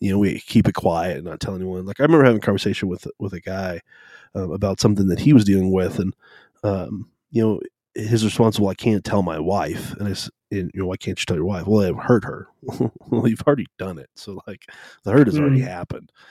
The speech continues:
Speaker 1: Like, to
Speaker 2: Mm-hmm.
Speaker 1: justify in your own head that you gotta deal with it on your own and then come to her after the fact and say, "Oh, I fixed all this." Like,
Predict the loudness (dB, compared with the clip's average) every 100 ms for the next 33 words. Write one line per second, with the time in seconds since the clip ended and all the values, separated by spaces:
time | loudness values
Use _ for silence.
0 | -20 -16 -8 -4 -2 -4 0 2 2 2
1 | 0 2 0 0 -2 -4 -4 -4 -8 -4
2 | -2 -2 -4 -8 -8 -8 -6 -4 -4 -6
3 | -6 -4 -2 -2 0 0 0 -6 -2 -2
4 | -2 -4 -6 -6 -8 -10 -12 -10 -10 -12
5 | -18 _ 0 0 0 -6 -8 -10 -8 -8
6 | -8 -8 -10 -12 -12 -14 -14